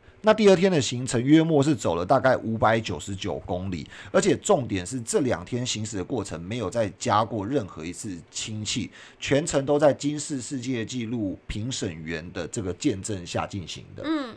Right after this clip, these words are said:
Speaker 2: 诶，那胖哥这样听起来的话，其实他的第一天行驶到第二天，他中间其实是有控制一个晚上，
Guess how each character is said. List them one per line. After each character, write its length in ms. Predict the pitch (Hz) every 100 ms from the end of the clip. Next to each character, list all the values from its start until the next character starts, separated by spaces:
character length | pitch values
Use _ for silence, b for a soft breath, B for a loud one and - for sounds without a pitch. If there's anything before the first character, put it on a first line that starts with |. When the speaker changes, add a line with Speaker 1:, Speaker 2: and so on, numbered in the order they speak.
| -
Speaker 2:
诶， 80 | 381
那 280 | 571 523 - B B -
胖 160 | 494
哥 160 | 403 440
这 80 | 440
样 160 | 427
听 180 | 370 392
起 140 | -
来 160 | 233 196
的 180 | 196 202
话， 220 | 285 302
其 180 | 285 226
实 240 | - 220
他 320 | 202 269 269 269
的 400 | 226 214 202 196 B B B -
第 180 | 320 330
一 60 |
天 260 | 330 330 311
行 300 | 302 208 208
驶 240 | 214 208
到 220 | 185 240 233
第 180 | 240
二 100 | 220
天， 220 | 214 220 233
他 140 | 262
中 200 | - 302
间 200 | 311 294
其 160 | 233 196
实 120 | 196
是 180 | 196 247
有 120 | 175
控 260 | - 226
制 160 | 202 214
一 120 | -
个 160 | 175 175
晚 200 | 170 -
上， 280 | - 156